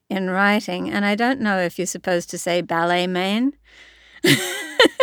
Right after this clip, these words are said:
So, forgive me, it's ballettermane as far as I'm concerned, and that's the way I said it. What was really wonderful about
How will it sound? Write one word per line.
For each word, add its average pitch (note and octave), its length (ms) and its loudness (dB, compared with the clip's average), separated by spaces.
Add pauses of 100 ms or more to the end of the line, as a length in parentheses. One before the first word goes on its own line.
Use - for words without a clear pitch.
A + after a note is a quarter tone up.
(400)
So, B3 560 8 (140)
forgive B3 340 4
me, F3+ 200 0
it's G#3 200 0 (100)
ballettermane G#3+ 960 4
as F#3+ 200 -2
far F#3+ 200 6
as F#3 160 2
I'm F#3 200 0
concerned, F#3 640 -2
and F#3+ 200 0
that's - 260 -2
the G3+ 100 -2
way F3+ 240 0
I F3 80 -2
said F3 260 -4
it. - 200 -6 (1500)
What E4+ 160 8
was E4 240 4
really C4 280 8
wonderful A3+ 520 4
about G3+ 520 6